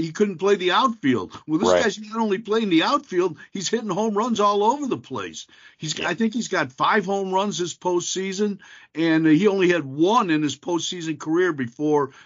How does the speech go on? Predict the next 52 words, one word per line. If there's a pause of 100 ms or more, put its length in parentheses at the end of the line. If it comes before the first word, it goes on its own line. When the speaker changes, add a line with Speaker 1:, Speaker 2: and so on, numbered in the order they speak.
Speaker 1:
before
the
start
of
this,
uh,
you
know,
before
this, (180)
before
this
October. (380)
Speaker 2:
Yeah,
he's
homered
in
three
straight
games
too.
That's
the,
that's
the
other
thing
is
that,
uh,
you
know,
the
last, (200)
you
know,
three
games
that
they
played,
the (160)
back
to
back
twice,
and
then, (500)
uh,
I'm
sorry,
two,